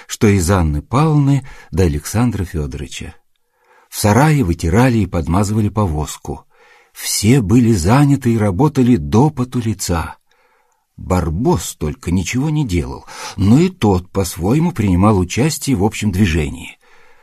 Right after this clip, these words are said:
Когда мимо его проходил лакей, кучер или шмыгала девка, он махал хвостом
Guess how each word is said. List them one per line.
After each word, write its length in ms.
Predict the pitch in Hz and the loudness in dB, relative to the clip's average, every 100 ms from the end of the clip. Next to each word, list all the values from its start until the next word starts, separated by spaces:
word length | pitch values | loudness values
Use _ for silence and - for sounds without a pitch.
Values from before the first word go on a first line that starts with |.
| _ - - | _ -20 -4
Когда 340 | 95 78 107 | -4 2 6
мимо 260 | 117 101 101 | 6 6 4
его 280 | 101 101 | 4 2
проходил 540 | 95 92 92 87 92 85 | 2 -2 -2 0 0 0
лакей, 540 | 80 - 123 143 78 - - - | -2 0 2 2 0 -12 -20 -4
кучер 580 | 104 147 147 - 76 - - - | 2 2 2 0 -4 -8 -14 -2
или 180 | 95 85 | 2 2
шмыгала 500 | - 107 101 80 78 | 4 2 2 -2 2
девка, 460 | 143 165 - 80 - - - - | 2 2 -2 -12 -12 -20 -18 0
он 180 | 240 | 2
махал 360 | 90 104 113 113 | 4 2 2 0
хвостом 640 | - 101 - - 180 170 | 0 -2 -2 0 0 0